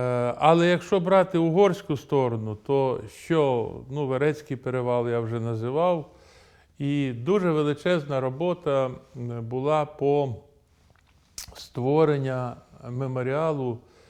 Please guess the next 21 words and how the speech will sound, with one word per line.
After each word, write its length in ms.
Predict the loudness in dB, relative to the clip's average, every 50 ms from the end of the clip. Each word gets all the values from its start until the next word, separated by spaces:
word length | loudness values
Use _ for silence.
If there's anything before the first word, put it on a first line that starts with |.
| _ _ _ _ _ _ -2
тим, 480 | 0 2 2 2 2 0 -4 -6 -10
е, 480 | -12 -10 -8 -6 -6 -4 -4 -4 -4 -6 -8 -10 -8
угорським 680 | -6 -4 -2 0 2 2 2 0 -2 -8 -6 -6 -4 -4
військовополоненим, 1160 | -4 -6 -6 -4 -2 -2 -2 -2 -2 -4 -4 -2 -2 -2 -4 -4 -4 -4 -4 -6 -6 -6 -6
які 280 | -8 -8 -6 -6 -6
загинули 800 | -4 -4 -4 -2 -2 -2 -4 -4 -4 -6 -4 -2 -2 -2 -2 -4 -6 -10 -12 -12 -12 -10 -10 -8
під 180 | -8 -8 -6
Брянкою. 720 | -4 0 0 2 2 0 -2 -6 -6 -8 -8 -8 -10 -12 -16 -20 _ _ _ _ _ -20 -20 -20 -20 _ _ _ -6
Е, 280 | -4 -2 -2 -2 -4
це 320 | -6 -8 -8 -6 -4 -2 -2
Луганська 580 | -2 -2 -2 -2 -2 -2 -4 -8 -8 -4 -2
область. 920 | 0 2 2 0 0 -2 -6 -8 -8 -8 -10 -14 -20 -20 -20 -20 -20 -14 -10
І, 480 | -8 -6 -6 -4 -4 -4 -4 -4 -6 -8 -10 -12
м, 460 | -12 -12 -10 -8 -8 -8 -8 -10 -10 -10 -12 -14 -14
це 200 | -6 -2 -2 -2
треба 320 | 0 0 0 0 0 0 0
було 200 | -2 -2 -2 -2
добитися, 640 | -2 -4 -4 -2 -4 -4 -4 -6 -10 -8 -8 -8 -8
по-перше, 640 | -6 -6 -8 -6 -4 -2 -2 -2 -4 -6 -12 -14
щоб, 240 | -12 -10 -8 -8 -8 -10 -10
е, 260 | -10 -10 -10 -10 -10